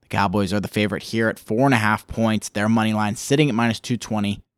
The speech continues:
and the over-under sitting at forty-seven and a half. The trends I got here are that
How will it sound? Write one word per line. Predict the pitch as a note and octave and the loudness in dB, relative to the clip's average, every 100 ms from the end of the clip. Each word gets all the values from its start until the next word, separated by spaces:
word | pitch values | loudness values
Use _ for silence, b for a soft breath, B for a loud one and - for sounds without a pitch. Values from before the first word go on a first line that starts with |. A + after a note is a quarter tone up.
| _ | _
and | G#2 | 2
the | G2+ G2+ | 2 2
over-under | F#2 F#2+ F#2+ | 2 0 0
sitting | F2+ - G2+ | -4 -4 -2
at | F#2+ | -4
forty-seven | - A2 A2 - - A2 G#2+ G2+ | -4 -2 -2 -4 -2 -2 0 -4
and | F2 | -4
a | F2 | -8
half. | - G#2+ G2 C#2 _ _ _ _ _ _ _ _ | -4 -2 -2 -4 _ _ _ _ _ _ _ _
The | - | -8
trends | - A#2 A2 | 0 2 2
I | G#2+ | 0
got | G#2 G#2 | 0 -2
here | G#2+ G#2 | -2 -2
are | |
that | G2 G2 | -2 -6